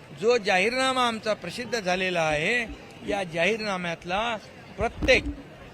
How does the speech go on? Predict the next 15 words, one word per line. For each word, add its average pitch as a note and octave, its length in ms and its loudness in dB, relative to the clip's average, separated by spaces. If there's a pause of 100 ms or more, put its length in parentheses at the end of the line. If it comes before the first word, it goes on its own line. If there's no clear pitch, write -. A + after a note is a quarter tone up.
(360)
जे G3+ 80 -4
काही G#3+ 240 2
प्रत्येक G#3+ 560 -4
आश्वासन A3 600 2 (1080)
आणि C4 120 4
सरकारची A#3+ 600 4
ताकद G#3+ 440 2
लाडक्या G#3 400 4
बहिणींनी A#3+ 400 0
वाढवली, A#3+ 600 6 (760)
सरकारला B3 440 4
ताकद A#3 380 4
दिली, B3 480 -2 (520)
बळ C4+ 360 8
दिलं, C4 480 6